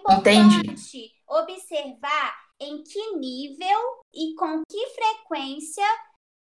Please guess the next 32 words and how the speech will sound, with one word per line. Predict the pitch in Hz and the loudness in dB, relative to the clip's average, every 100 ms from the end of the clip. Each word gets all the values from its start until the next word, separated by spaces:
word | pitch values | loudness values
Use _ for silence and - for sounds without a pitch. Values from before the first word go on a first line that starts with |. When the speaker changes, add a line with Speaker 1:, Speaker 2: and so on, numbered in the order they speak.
| _ _ _ - | _ _ _ -2
Speaker 2:
ou | 339 415 | 0 0
então, | 427 - 302 226 226 | -2 -10 -8 -8 -12
que | - 392 370 | -16 -16 -12
nível, | 330 349 440 440 440 453 453 _ | -12 -10 -12 -8 -6 -6 -8 _
com | - 302 302 | -6 -6 -8
que | 403 427 | -12 -10
frequência | 427 370 370 330 311 349 381 381 - | -2 -2 -2 -4 -4 -4 -8 -6 -6
e | 302 311 | -4 -2
em | 302 - | -2 -4
qual | - 381 466 | 0 0 0
contexto | 480 427 403 320 285 311 330 - 415 - | -4 -6 -6 -6 -4 -4 -6 -12 -18 -6
esses | 302 339 - - - | -4 -4 -6 -18 -14
sintomas | 359 370 339 311 330 320 | -14 -8 -4 -2 -4 -6
vão | 285 302 | -6 -6
se | 320 330 | -4 -6
apresentar. | 311 311 311 359 453 214 - - _ _ _ _ _ _ - | -6 -6 -6 -8 -6 -6 -6 -14 _ _ _ _ _ _ -4
Speaker 1:
Entendi. | 208 220 269 269 196 160 | 4 8 8 8 6 4
Então, | 160 185 220 | 8 10 12
eu | 233 233 | 10 10
posso | 226 226 - | 10 10 8
ter | 233 226 | 8 8
tanto | 262 285 294 | 10 8 6
sintoma | - 285 262 226 226 226 226 | 2 2 6 6 10 8 6
físico | - 247 311 - - 320 | 4 8 8 6 0 -2
quanto | - 247 262 262 294 - | 6 8 10 8 6 8
emocional | 233 233 247 - 247 233 208 277 302 | 10 12 10 10 10 12 12 12 12
e | |
posso | 330 - - | 10 10 8
ter | 349 | 6
os | - - | 6 8
dois, | 311 226 170 180 | 10 10 8 6
né? | 190 247 - | 8 8 6